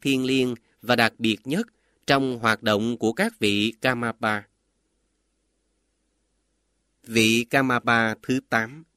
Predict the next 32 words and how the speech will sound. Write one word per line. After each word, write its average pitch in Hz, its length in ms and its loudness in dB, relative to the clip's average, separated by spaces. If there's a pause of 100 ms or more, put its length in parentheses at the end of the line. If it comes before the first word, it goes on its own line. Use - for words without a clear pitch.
(580)
Mikio 120 720 0 (180)
Doji, 113 640 0 (500)
sinh 160 260 0
năm 156 140 2
một 110 180 0
nghìn 104 320 0
năm 131 160 -6
trăm 135 200 -2
lẻ 104 140 0
bảy, 110 380 -4 (320)
mất 202 180 0
năm 156 200 0
một 101 180 -2
nghìn 101 340 -2
năm 131 200 -4
trăm 127 360 -4
năm 120 140 -2
mươi 117 200 0
tư, 113 280 -2 (520)
là 117 300 0
một 113 280 0
học 110 200 0
giả 110 340 2
sáng 139 300 -4
chói 135 360 -4 (400)
và 117 180 2
là 117 240 0
một 113 340 0
tác 208 160 -2
giả 107 380 -2
sung 165 320 0
mãn. 113 340 -4